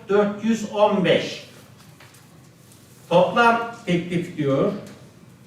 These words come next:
K D V hariç elli dokuz milyon altı yüz otuz yedi bin üç yüz on lira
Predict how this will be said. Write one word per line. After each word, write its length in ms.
K 300
D 160
V 360
hariç 460
elli 480
dokuz 680
milyon 440
altı 400
yüz 380
otuz 460
yedi 320
bin 320
üç 380
yüz 380
on 540
lira 600